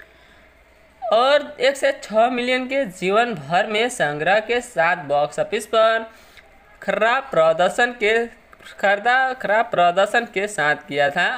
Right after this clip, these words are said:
और अगले वर्ष दिशा पटानी टाइगर श्रॉफ के साथ, टाइगर श्रॉफ के साथ एक संगीत वीडियो बेफिका में दिखाई दिए थे, जिसे टी, जिसे टी सीरीज के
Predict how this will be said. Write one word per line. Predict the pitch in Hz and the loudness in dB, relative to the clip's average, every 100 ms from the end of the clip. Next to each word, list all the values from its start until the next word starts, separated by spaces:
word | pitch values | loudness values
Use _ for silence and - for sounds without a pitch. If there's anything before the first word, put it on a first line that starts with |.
| 226 | 0
और | |
अगले | 262 226 240 262 254 | 0 0 0 0 0
वर्ष | 202 220 185 | 0 0 -2
दिशा | 156 160 214 | -10 -2 -2
पटानी | 214 147 143 151 196 | 0 -2 0 0 0
टाइगर | 208 139 135 143 | 0 0 0 -4
श्रॉफ | 139 156 185 | -2 0 0
के | 226 | -4
साथ, | 226 - 170 175 180 - - _ _ _ _ _ _ _ _ | -8 -2 0 0 -4 -14 -20 _ _ _ _ _ _ _ _
टाइगर | 196 240 294 | 0 0 0
श्रॉफ | 294 269 269 | -2 -2 -2
के | 285 302 | -4 -6
साथ | 294 214 247 - - | -2 -2 -2 -6 -4
एक | 247 247 | -2 0
संगीत | - 170 175 240 | -2 -2 -2 -6
वीडियो | 190 156 165 202 208 247 196 - | -6 -4 -2 0 0 0 -4 -16
बेफिका | 139 135 196 220 247 240 220 208 220 220 | -16 -6 -4 -4 -6 -2 0 0 -2 -6
में | - 170 202 | -8 -4 -4
दिखाई | 147 139 147 139 | -6 -4 0 0
दिए | 139 143 143 | -2 -6 -6
थे, | 143 214 | -4 -4
जिसे | 165 185 208 208 | -4 -10 -4 -2
टी, | 220 - 208 233 262 269 269 - - _ _ 151 | -2 -6 -8 -4 -4 -6 -12 -20 -20 _ _ -14
जिसे | 180 220 208 214 220 | -14 -4 -2 0 -2
टी | 214 247 | -6 -10
सीरीज | 254 233 247 | -6 -8 -6
के | - | -4